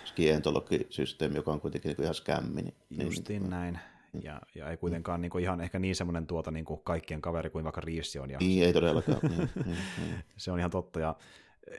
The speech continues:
Speaker 2: niin, tuli muuten vielä yksi juttu, mikä haluan heittää tähän niinku silleen pureskeltavaksi ideana, niin tuota, ö, elikkä Chad Stahelski, joka jäi ohjaamaan näitä, niin tuota, jatko-osiakin David,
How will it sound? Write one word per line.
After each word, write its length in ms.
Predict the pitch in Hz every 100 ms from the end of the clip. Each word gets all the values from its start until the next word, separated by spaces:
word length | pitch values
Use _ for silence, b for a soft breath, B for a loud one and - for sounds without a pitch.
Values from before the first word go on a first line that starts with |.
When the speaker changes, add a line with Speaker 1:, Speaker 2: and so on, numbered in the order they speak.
| -
Speaker 2:
niin, 200 | 120 165
tuli 100 | 180
muuten 180 | 170 156
vielä 140 | 143
yksi 240 | 151 - 127
juttu, 140 | 113
mikä 160 | 95 92
haluan 100 | 95
heittää 160 | -
tähän 220 | - 98
niinku 140 | 95 90
silleen 180 | 101 104
pureskeltavaksi 800 | 117 98 - 85 80 - 87
ideana, 300 | 87 85 78
niin 160 | 78 76
tuota, 360 | 85 80 82 78 -
ö, 400 | 85 82 78 - - - -
elikkä 180 | 87 87
Chad 160 | 127
Stahelski, 460 | 131 - 123 113 -
joka 160 | 92 90
jäi 260 | 90 87
ohjaamaan 460 | 107 107 101 87 85
näitä, 220 | 82 82
niin 160 | 82 76
tuota, 400 | 85 80 85 76
jatko-osiakin 800 | 95 104 95 85 82 80 78 73
David, 360 | - - 98